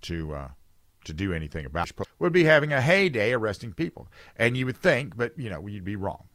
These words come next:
Instead, they've been helping the genocidal pro-Hamas protesters, whether that meant clearing the way for their marches or helping them remove posters of kidnapped Israelis.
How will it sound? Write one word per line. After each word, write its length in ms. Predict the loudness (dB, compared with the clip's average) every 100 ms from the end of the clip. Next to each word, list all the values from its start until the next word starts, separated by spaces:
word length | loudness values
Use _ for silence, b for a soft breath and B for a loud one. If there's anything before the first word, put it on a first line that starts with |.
| _ _ _
Instead, 480 | -8 -6 2 4 4
they've 180 | 2 0
been 140 | 0
helping 440 | 2 2 0 -6 -4
the 180 | -6 -6
genocidal 840 | -4 -2 -4 -2 -2 -2 -4 -4
pro-Hamas 680 | -4 -4 -4 -6 -6 -6
protesters, 680 | -6 -6 -4 -6 -8 -18 -20 _ _ _ _ _ _ _ _ b b b b
whether 220 | -2 0 2
that 160 | 2
meant 180 | 0 -2
clearing 220 | -2 -2
the 80 | -2
way 180 | 0 0
for 140 | 0
their 160 | -2 0
marches 440 | -2 -2 -6 -6
or 120 | -2
helping 260 | 0 -2 -4
them 180 | -4 -4
remove 320 | -4 -4 -2
posters 460 | -2 -4 -4 -6 -6
of 140 | -6
kidnapped 500 | -6 -4 -2 -2 -4
Israelis. 640 | -8 -2 -2 -2 -8 -20